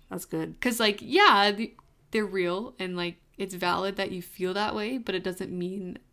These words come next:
Speaker 2: that it's truth.
Speaker 1: Yeah.
Speaker 2: It feels better 'cause it's not like, "Oh, that's true. Like, I think I'm ugly. That means I am." You know,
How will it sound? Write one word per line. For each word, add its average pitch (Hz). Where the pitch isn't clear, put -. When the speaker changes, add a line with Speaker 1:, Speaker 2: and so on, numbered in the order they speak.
Speaker 2:
that 175
it's -
truth. -
Speaker 1:
Yeah. 190
Speaker 2:
It 208
feels 240
better 185
'cause 190
it's -
not 190
like, 165
"Oh, 208
that's 196
true. 180
Like, -
I 190
think 190
I'm 175
ugly. 170
That 165
means 151
I 156
am." 208
You 185
know, 165